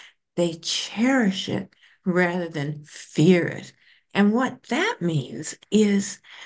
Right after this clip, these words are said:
that they are very rarely lonely. Because of this love of solitude, they got through the pandemic better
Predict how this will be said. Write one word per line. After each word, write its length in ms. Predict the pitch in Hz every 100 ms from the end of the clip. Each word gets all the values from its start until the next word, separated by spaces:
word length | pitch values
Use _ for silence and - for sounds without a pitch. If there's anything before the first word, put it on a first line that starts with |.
| -
that 200 | 226 214
they 180 | 240 247
are 120 | 254
very 680 | 233 190 - 202 233 240 247
rarely 600 | 226 196 190 190 190 190
lonely. 640 | 190 220 330 330 196 - - _ - - -
Because 720 | 190 - - - 302 339 -
of 440 | - 180 180 185 -
this 580 | 190 170 151 - - - - - - -
love 580 | 175 180 220 233 220 -
of 220 | - 185
solitude, 1160 | - - 240 349 277 196 - 180 - - 190 - _ -
they 260 | 185 226
got 280 | 226 202 -
through 160 | - 196
the 100 | 175
pandemic 800 | - 175 151 156 208 311 160 151
better 460 | - 156 143 147